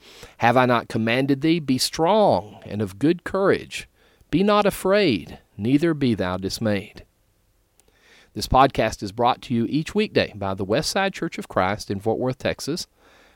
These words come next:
Our website is soundteaching dot org. That's soundteaching dot org.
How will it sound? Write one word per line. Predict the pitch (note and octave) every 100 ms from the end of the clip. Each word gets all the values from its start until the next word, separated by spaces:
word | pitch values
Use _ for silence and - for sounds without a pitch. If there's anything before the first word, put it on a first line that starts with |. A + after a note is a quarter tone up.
| _
Our | - F2+
website | A2+ C3 - B2 B2+
is | - G2 - -
soundteaching | - A2+ C#3 E3 - C#3+ - C3 B2+
dot | A#2+ A#2+ -
org. | A#2 G#2 D#2+ - - -
That's | F#2+ B1+ -
soundteaching | - G2+ G#2+ C3+ - A#2 - G#2+
dot | G#2 G2 -
org. | G2 A#2+ - A2 G#2+ G2 G2 -